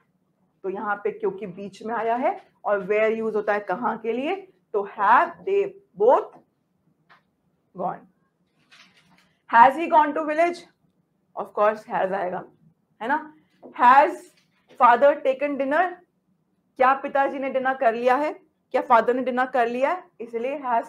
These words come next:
father taken dinner। Okay, so you can check that it is going in line with the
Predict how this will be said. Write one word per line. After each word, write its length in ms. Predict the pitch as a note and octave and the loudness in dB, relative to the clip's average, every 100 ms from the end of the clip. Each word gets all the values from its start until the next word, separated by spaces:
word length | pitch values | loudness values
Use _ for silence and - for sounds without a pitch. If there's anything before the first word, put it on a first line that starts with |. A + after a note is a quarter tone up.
| - | -6
father 320 | F#3+ F#3+ C4+ - _ _ _ _ - | -6 -6 -8 -12 _ _ _ _ -6
taken 220 | G3+ B3+ - _ _ _ E3+ | -6 -6 -10 _ _ _ -18
dinner। 180 | F3 - _ _ _ | -16 -18 _ _ _
Okay, 340 | G3+ D4 D4 _ _ | -14 -12 -16 _ _
so 100 | - | -6
you 180 | C4+ C4+ | -4 -2
can 240 | C#4 C4+ C4+ | -2 -2 0
check 380 | E4 D#4 - _ _ | 2 2 0 _ _
that 180 | A#3+ B3 | -4 -2
it 120 | C#4 | -4
is 140 | C4+ | -4
going 480 | G#3+ B3 C4 C#4+ D4 _ _ _ D4+ | 0 0 2 -2 -6 _ _ _ -4
in 280 | E4+ D#4 | -2 0
line 400 | A#3+ A#3 B3 B3 - _ _ | 2 2 -2 -10 -18 _ _
with 360 | G3 G3 C#4+ G#3 | -10 -4 -2 -2
the 300 | B3 A#3 | -6 -8